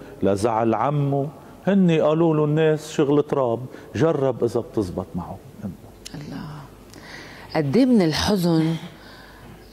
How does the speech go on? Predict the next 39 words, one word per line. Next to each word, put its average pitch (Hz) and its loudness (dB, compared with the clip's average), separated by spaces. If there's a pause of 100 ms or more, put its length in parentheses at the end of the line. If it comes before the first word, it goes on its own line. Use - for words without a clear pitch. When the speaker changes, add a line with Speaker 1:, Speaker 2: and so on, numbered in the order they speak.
(140)
Speaker 2:
من 170 4
الأسى، 175 0
من 165 2
الألم 180 2
نخلق 214 0
جمالية 165 2
عالية. 165 2 (200)
Speaker 1:
إيه، 165 4
بدنا 123 2
Speaker 2:
قد 160 2
إيه 262 6
Speaker 1:
نعصره. 165 0
Speaker 2:
بتأكد 247 2
جدوى 202 4
الجمال، 165 4
إنه 135 2
Speaker 1:
إيه. 139 2
Speaker 2:
نحن - 0
عن 180 2
جد 180 0
بحاجة 180 0
لنخلق 190 2
جمال 190 2 (760)
في 175 2
وجه 202 4
البشاعة 151 0
اللي 139 0
عم 127 -2
تصير. 151 -4 (680)
Speaker 1:
أكيد، 117 0 (280)
أكيد. 113 0 (100)
ال-، 113 0
يعني 123 0
Speaker 2:
نعمان 175 2
Speaker 1:
اليوم 151 2
الشعر 160 2
هو 127 4
أصدق 135 2
المحاولات 127 2